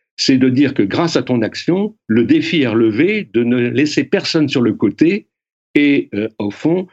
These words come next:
de, de, euh, oui, de, de célébrer ensemble,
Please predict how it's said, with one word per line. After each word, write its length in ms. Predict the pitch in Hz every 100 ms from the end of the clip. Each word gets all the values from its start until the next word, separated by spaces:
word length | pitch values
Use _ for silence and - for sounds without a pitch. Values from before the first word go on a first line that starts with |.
| _ _
de, 480 | 113 98 123 117 113
de, 180 | 98 117
euh, 680 | 117 113 - - 135 - - - 101 - -
oui, 260 | 147 196 151 110
de, 480 | 117 117 117 131 131
de 220 | 117 123
célébrer 520 | 120 175 170 139 180
ensemble, 640 | 151 131 - 180 214 180